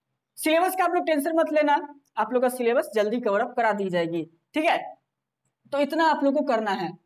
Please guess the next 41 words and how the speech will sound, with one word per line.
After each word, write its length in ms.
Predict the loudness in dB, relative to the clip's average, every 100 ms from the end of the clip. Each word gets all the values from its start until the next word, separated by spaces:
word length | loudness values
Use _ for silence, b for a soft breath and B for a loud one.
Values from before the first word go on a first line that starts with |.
| _ _ 0
और 240 | 2 2
वीडियो 260 | 2 2 2
पसंद 340 | 2 2 2
आया 120 | 4
हो 120 | 2 2
तो 120 | 2
बस 220 | 2 2
एक 120 | 0 0
लाइक 260 | 0 0
करना, 320 | 0 2 0 0
शेयर 280 | 0 0 0
करना, 280 | -2 2 2 0 -2
अपने 180 | -6 -2
दोस्तों 300 | -2 0 0
के 60 |
साथ 180 | 2 -2
शेयर 220 | 0 0
करना, 200 | 0 0 -2
जिनको 280 | -2 -2
भी 100 | -2
जरूरत 220 | 2 2 2
होगा 120 | 0
शेयर 200 | 0 -2
कर 140 | 0 -2
देना। 220 | -4 -6 -10 _ _ _ _ _ _ _ _ _ _ _ _ _ -8
इस 140 | -6 0
परिवार 440 | 0 2 2 2
को 100 | 0
बढ़ाओगे 840 | 0 0 2 2 2 2 2 4 2 0 _ _ _ _ _ _ 0
तो 120 | 0 0 -4 -6
हम 180 | -4 0
लोग 180 | 0 0
भी 140 | 0
आगे 240 | 2 2 2
ऐसे 220 | 2 -2
बढ़ 180 | 0 -2
सकते 280 | -2 -6 -2
हैं, 80 | 0
आगे 200 | 0 0
ऐसे 220 | -2 -4
कुछ 260 | -8 -4